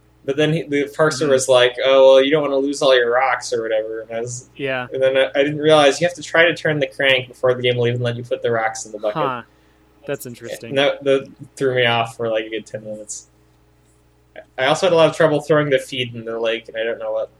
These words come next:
Speaker 1: the whole hang-up was. I don't know.
Speaker 2: If you try to give thanks to the fisherman other than feed,
Speaker 1: Mm-hmm.
Speaker 2: or I think this works for the feed too, if you try to give it directly to him, he just shouts at you and says, "That won't work for fish bait." The, the, uh,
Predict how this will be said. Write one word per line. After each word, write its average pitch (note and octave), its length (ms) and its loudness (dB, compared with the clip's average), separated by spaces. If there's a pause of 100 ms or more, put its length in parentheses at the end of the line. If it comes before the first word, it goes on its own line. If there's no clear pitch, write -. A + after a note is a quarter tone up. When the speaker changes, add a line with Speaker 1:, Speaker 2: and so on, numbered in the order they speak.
Speaker 1:
the G2+ 100 -12 (140)
whole A#2 220 -8
hang-up A2 300 -12
was. G#2+ 400 -10 (520)
I A#2 40 -12
don't A2 160 -10
know. G#2+ 80 -12
Speaker 2:
If E3+ 140 -6
you F3+ 80 -6
try G3 240 2
to F#3+ 100 0
give D3 240 -6
thanks D#3+ 320 -8
to D#3 100 -8
the C3+ 100 -10
fisherman C#3+ 680 -10
other D3 240 -6
than C#3 200 -12
feed, C3 460 -12 (340)
Speaker 1:
Mm-hmm. C3 200 -8
Speaker 2:
or B2 100 -6
I C#3 60 -4
think F3 160 -6
this C#3+ 180 -10
works C3+ 180 -10
for C3 120 -12
the A#2 80 -14
feed B2 260 -12
too, - 80 -12
if B2+ 100 -14
you C3+ 60 -18
try D3 140 -8
to C3+ 80 -8
give C3 160 -6
it A#2 80 -10
directly A#2+ 340 -10
to A#2+ 220 -12
him, A#2 160 -10 (400)
he D#3 160 -6
just D#3+ 200 -2
shouts C3 420 -4
at C#3+ 140 -8
you D3 60 -4
and C#3+ 100 -6
says, C#3+ 220 -6
"That D3 240 0
won't E3 240 -6
work C#3+ 220 0
for D3+ 160 -6
fish - 320 -8
bait." C#3+ 400 -4 (400)
The, B2+ 120 -8 (220)
the, B2+ 180 -6
uh, A#2+ 180 -6